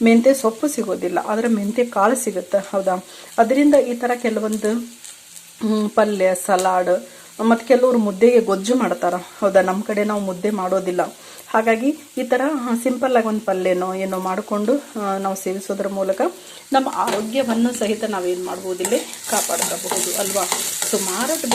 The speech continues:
ಸುಮಾರಷ್ಟೇನಿದೆ ಬೆನಿಫಿಟ್ಸ್ ಇದೆ ಇದು ಮೆಂತೆ ಕಾಳಿನಿಂದ. ನೋಡಿ, ಇಷ್ಟೇ ಒಗ್ಗರಣೆಯಲ್ಲಿ ಇವಿಷ್ಟು ಮೊಳಕೆ ಬರಿಸಿದ ಮೆಂತ್ಯ ಕಾಳುಗಳನ್ನ ಹಾಕಿ ಒಂದು ಎರಡು ನಿಮಿಷ ಅಷ್ಟೇ ರುಚಿಗೆ ತಕ್ಕಷ್ಟು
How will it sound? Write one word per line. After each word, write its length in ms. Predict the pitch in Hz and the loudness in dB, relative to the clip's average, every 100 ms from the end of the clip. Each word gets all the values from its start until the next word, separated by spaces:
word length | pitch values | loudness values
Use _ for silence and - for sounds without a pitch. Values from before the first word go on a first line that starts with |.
| 240 233 220 | -2 -4 -4
ಸುಮಾರಷ್ಟೇನಿದೆ 800 | - 226 254 247 - 233 220 269 - - 247 | -2 0 0 -2 0 0 2 0 0 -4 -2
ಬೆನಿಫಿಟ್ಸ್ 560 | 262 254 233 202 - 196 | 0 0 -2 -4 -6 -6
ಇದೆ 180 | 185 185 | -2 -2
ಇದು 200 | 180 185 | -2 -2
ಮೆಂತೆ 520 | 196 196 190 185 202 | 0 0 -2 -6 -4
ಕಾಳಿನಿಂದ. 460 | 190 170 - - - - - - - - - - - - - - - - - - - - - 254 | -2 -2 -2 0 2 4 4 2 -2 -10 -14 -14 -12 -12 -12 -14 -14 -12 -12 -12 -14 -14 -10 -4
ನೋಡಿ, 200 | 202 180 - - - - 254 | -4 -4 -12 -16 -16 -12 -10
ಇಷ್ಟೇ 260 | 240 285 | -2 0
ಒಗ್ಗರಣೆಯಲ್ಲಿ 800 | 220 190 196 208 202 185 196 370 - - - - 240 | 2 0 0 0 0 -2 -2 -6 -6 -16 -18 -10 -6
ಇವಿಷ್ಟು 300 | 220 214 220 | -4 -4 -4
ಮೊಳಕೆ 340 | 190 185 202 | -4 -4 -2
ಬರಿಸಿದ 360 | 190 185 - 190 330 - - - 202 214 | -2 -4 -4 -2 -4 -6 -12 -6 -4 -2
ಮೆಂತ್ಯ 320 | 196 196 208 | -2 -2 -4
ಕಾಳುಗಳನ್ನ 640 | 185 175 180 185 185 190 | -2 -2 0 0 -2 -4
ಹಾಕಿ 580 | 185 175 165 269 415 - - - | -4 -4 -2 -2 -2 -4 -10 -2
ಒಂದು 340 | 294 359 262 247 | 2 4 4 2
ಎರಡು 300 | 220 269 359 | 2 2 2
ನಿಮಿಷ 320 | 285 220 - | 0 0 -2
ಅಷ್ಟೇ 440 | 185 - - 165 - - - - - 247 | -4 -6 -4 -4 -6 -8 -8 -12 -6 -4
ರುಚಿಗೆ 380 | 254 285 247 | -2 0 0
ತಕ್ಕಷ್ಟು 600 | 226 214 - 202 - - | 0 -2 -4 -4 -4 0